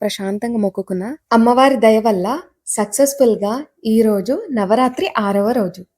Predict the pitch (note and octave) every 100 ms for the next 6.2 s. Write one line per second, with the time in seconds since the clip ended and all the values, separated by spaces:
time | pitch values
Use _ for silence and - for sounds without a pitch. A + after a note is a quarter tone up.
0 | _ _ _ - G#3 G#3 G#3+ G#3 G3+ G3+
1 | G3+ G4 - - C#4 A#3 F#3+ - F#3+ E3
2 | E3+ _ _ _ _ _ _ _ - G#3+
3 | C#4 - B3+ A3+ C4 B3 B3 A#3+ G3+ F3+
4 | F#3 C4+ - _ _ _ _ - G#3 C4
5 | C#4+ F4 A#3+ A3 F#3+ G3+ C4 - G#3 G#3+
6 | G#3